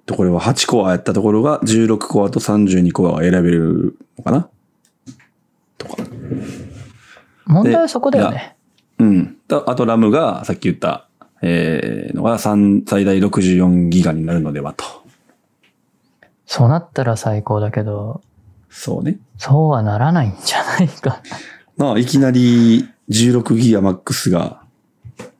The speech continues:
Speaker 1: 六十四ギガマックスになったらすごいけどね。
Speaker 2: この一年でね。
Speaker 1: めっちゃ高そうやけど。うん。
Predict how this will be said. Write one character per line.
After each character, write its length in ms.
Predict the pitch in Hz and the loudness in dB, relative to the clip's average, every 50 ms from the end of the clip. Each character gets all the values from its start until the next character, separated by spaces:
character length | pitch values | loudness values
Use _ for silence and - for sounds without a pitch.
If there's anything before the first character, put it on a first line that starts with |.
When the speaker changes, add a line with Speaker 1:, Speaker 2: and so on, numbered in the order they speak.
| - | -6
Speaker 1:
六 260 | - 95 92 - - 101 | -4 -4 -4 -2 0 0
十 100 | 101 101 | 2 2
四 120 | 101 98 | 2 2
ギ 100 | 92 95 | 2 2
ガ 80 | 95 92 | 2 2
マ 80 | 95 | 0
ッ 20 | 92 | -2
ク 120 | - - | -4 -8
ス 100 | - - | -4 -2
に 60 | 95 80 | -2 -2
な 60 | 78 | -4
っ 40 | - | -4
た 120 | - 107 | -4 -6
ら 80 | - - | -6 -6
す 160 | - - - | -8 -6 -6
ご 140 | - 85 - | -4 -4 -4
い 160 | - - - _ | -6 -8 -10 _
け 100 | - - | -10 -8
ど 100 | - - | -4 0
ね。 200 | 107 120 123 - - _ _ _ _ _ _ - _ _ _ _ _ _ _ _ _ _ _ _ _ _ | 0 0 0 -2 -8 _ _ _ _ _ _ -20 _ _ _ _ _ _ _ _ _ _ _ _ _ _
Speaker 2:
こ 160 | - - 131 127 | -4 0 0 2
の 120 | 127 127 | 2 2
一 180 | 123 - - 131 | 0 0 0 0
年 20 | |
で 0 | |
ね。 60 | 123 117 | 0 0
Speaker 1:
め 40 | 107 | -2
っ 20 | |
ち 120 | 107 107 101 | -2 -2 0
ゃ 0 | |
高 20 | |
そ 0 | |
う 40 | - | 0
や 160 | 113 120 131 | 0 -2 -2
け 60 | - _ _ _ _ _ _ _ _ _ _ _ _ - | -4 _ _ _ _ _ _ _ _ _ _ _ _ -4
ど。 80 | - | -2
う 40 | 98 | 0
ん。 540 | 98 95 92 92 90 87 82 - 120 127 | 0 2 2 2 2 2 0 -2 -6 -10